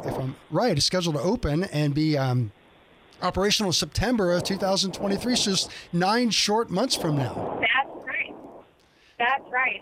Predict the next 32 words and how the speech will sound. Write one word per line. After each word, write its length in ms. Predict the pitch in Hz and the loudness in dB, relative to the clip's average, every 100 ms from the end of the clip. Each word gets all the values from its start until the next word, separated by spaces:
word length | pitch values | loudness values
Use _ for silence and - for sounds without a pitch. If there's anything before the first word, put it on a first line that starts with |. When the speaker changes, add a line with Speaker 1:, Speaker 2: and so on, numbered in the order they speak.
| 208 | -12
Speaker 2:
In 120 | 202 | -8
nine 480 | 208 214 226 269 285 | 0 2 2 2 2
months, 360 | 269 233 226 - - - | 4 2 0 -6 -16 -10
we 140 | 208 190 | -8 -6
will 260 | 202 220 | 0 0
be 220 | 226 233 | 2 -2
moving 440 | 233 247 262 208 202 | 0 0 0 -2 -2
all 400 | - 196 208 214 | 0 2 4 2
operations 760 | 226 254 254 226 - 214 202 - - | 2 2 2 0 -2 -6 -6 -10 -8
from 300 | - 190 196 | 0 0 0
Ian 300 | - 190 196 | -4 -6 -4
Marino 640 | 247 247 220 208 202 214 - | -2 0 0 0 -2 -4 -8
to 140 | 196 196 | -8 -8
Brent 240 | - 202 - | -4 -4 -4
Lane 380 | 214 208 208 - | -2 -2 -2 -6
and 480 | 196 190 196 190 | -4 -2 -2 -4
Interstate 440 | 190 185 - 196 202 | -8 -8 -6 -6 -4
one 380 | 190 196 - - | -2 -2 -4 -6
ten. 560 | 190 151 - - - - - _ | -6 -6 -8 -10 -14 -20 -20 _
Um, 680 | 185 190 175 170 156 - - - - - - - - - - | -2 2 2 0 -2 -8 -12 -16 -20 -20 -20 -20 -20 -20 -4
almost 320 | 214 247 247 - - | 0 0 0 -2 -2
all 240 | 233 254 262 | 2 4 2
of 80 | 247 | 2
the 240 | 220 214 | 0 2
equipment 480 | 202 - 214 269 247 | -2 -2 -2 0 0
and 140 | 202 | 0
technology 800 | 208 226 226 240 240 254 240 233 208 | -2 0 0 2 2 0 0 0 0
in 120 | 202 | 0
the 80 | - | 0
new 280 | - 233 233 | 0 0 2
hospital 880 | 233 220 - 233 226 233 233 - - - - - | 0 -2 -2 0 2 2 2 -2 -12 -16 -18 -2
is 180 | 214 | 0